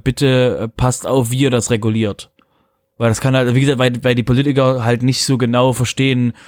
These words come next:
ähm, wie quasi das Business, wie quasi die Sachen funktionieren. Da würde ich euch auf jeden Fall noch mal, wenn euch der Bereich interessiert, was quasi so, äh, abgeht,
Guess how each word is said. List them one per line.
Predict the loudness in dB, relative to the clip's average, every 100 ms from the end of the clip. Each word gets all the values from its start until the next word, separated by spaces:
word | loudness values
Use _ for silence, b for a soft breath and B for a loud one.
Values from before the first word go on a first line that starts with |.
| B B
ähm, | -2 0 2 0 -4 B -10
wie | -4 -2 0 2 0 -2 _
quasi | -2 0 2 0
das | -2 -2
Business, | -2 0 2 2 0 -4
wie | -2 -2
quasi | -2 0 0 0
die | -4
Sachen | -2 -2
funktionieren. | -4 -4 0 2 0 -4 B B B
Da | 0
würde | 2 0
ich | -2 0
euch | 0 0 -10 _ _ _ _ _ -2
auf | -2 2
jeden | 0 2
Fall | 2
noch | 0 -2
mal, | 0 0 -2 -2
wenn | 0
euch | 2 0
der | 0 0
Bereich | 2 2 0
interessiert, | 0 -4 -6 -2 -2 -2 -2
was | -2 -2 -6
quasi | -2 0 0 0
so, | 0 0 -2
äh, |
abgeht, | -4 -2 -4 -4 -2 0 -2